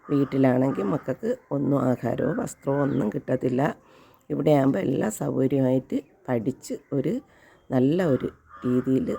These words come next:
നല്ലൊരു നിലയിൽ മോളെത്തും എന്ന് പറഞ്ഞാണ് കുഞ്ഞു കുട്ടിയായ എന്നെ, ആ, രണ്ടാം ക്ലാസ്സിൽ കൊണ്ടുവന്ന് ആക്കിയത് അവിടെ. അവിടെ ചെന്നപ്പോൾ ഈ പറഞ്ഞതെല്ലാം നേരെ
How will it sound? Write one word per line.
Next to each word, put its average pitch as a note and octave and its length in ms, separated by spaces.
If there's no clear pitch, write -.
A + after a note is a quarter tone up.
നല്ലൊരു C#3+ 380
നിലയിൽ - 360
മോളെത്തും C3+ 640
എന്ന് C3+ 200
പറഞ്ഞാണ് C3 600
കുഞ്ഞു D#3+ 260
കുട്ടിയായ C3 540
എന്നെ, C#3+ 600
ആ, B2+ 320
രണ്ടാം D#3 460
ക്ലാസ്സിൽ B2 340
കൊണ്ടുവന്ന് C3 680
ആക്കിയത് A#2 460
അവിടെ. F#2+ 280
അവിടെ D3+ 180
ചെന്നപ്പോൾ E3 500
ഈ E3 220
പറഞ്ഞതെല്ലാം D3+ 800
നേരെ C#3 420